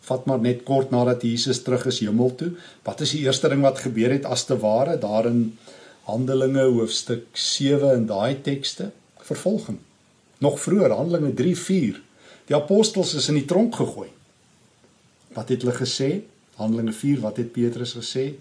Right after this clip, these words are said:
"Ek kan nie stil bly nie. Want, ehm, Jesus is by ons al die dae en ek het 'n belydenis. Ek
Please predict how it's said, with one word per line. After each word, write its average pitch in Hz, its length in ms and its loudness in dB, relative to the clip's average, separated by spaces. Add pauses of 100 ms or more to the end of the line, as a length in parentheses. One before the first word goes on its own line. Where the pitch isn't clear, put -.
(460)
"Ek - 100 -12
kan 160 140 -8
nie 185 80 0
stil 175 320 0
bly 120 240 -4
nie. - 160 -20 (720)
Want, 143 320 -2
ehm, 139 220 4 (100)
Jesus 185 480 6
is 170 140 -2
by 165 240 2
ons 196 220 2
al 202 200 2
die 175 140 2
dae 110 240 0 (300)
en 135 100 -8
ek - 160 -8
het 185 140 -2
'n 156 80 -2
belydenis. 156 1040 4
Ek - 120 -10